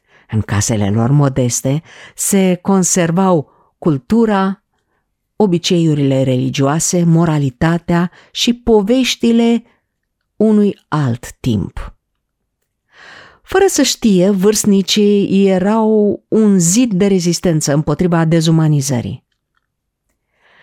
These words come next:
Cei care au îmbătrânit în anii comunismului au transmis generațiilor următoare lecții despre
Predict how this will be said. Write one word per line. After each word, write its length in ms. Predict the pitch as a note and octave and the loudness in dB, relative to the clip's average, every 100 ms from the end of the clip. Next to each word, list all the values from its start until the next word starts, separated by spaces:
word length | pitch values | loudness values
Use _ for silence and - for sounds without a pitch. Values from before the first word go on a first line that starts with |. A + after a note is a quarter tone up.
| _ _ | _ _
Cei 240 | - A3+ A3 | -4 0 0
care 400 | G3 F3 D#3+ - | 0 0 0 -2
au 220 | F3 F3+ | -2 0
îmbătrânit 920 | E3+ E3 D#3 - C#3+ F3+ C4+ A#3+ - _ | 2 0 0 0 2 2 0 -4 -20 _
în 280 | F3+ C#3 A2 _ | -2 -2 -4 _
anii 300 | C#3+ C3 B2+ | -2 0 -2
comunismului 920 | C#3+ D#3 D3 B2+ - C#3 C#3 F#3+ - - - | 0 0 2 0 -2 -2 0 -2 -4 -18 -6
au 180 | A#3+ C4+ | -2 0
transmis 760 | C4 C4 B3 A3 C4+ D#4 F#4+ - | 0 0 0 0 2 2 2 0
generațiilor 880 | G#3+ A#3+ G#3+ G3+ G3 F3+ E3 D#3 - | 0 2 2 0 -2 -2 0 -2 -4
următoare 800 | F#3 F#3 D3+ - A#2+ A#2 - - _ - - - | -2 0 0 -4 -8 -8 -12 -14 _ -20 -20 -2
lecții 480 | C4 C4+ B3+ A#3+ G#3 | 2 2 0 -2 0
despre 640 | G3 F#3 - F3+ E3 | 0 -2 -2 -2 -2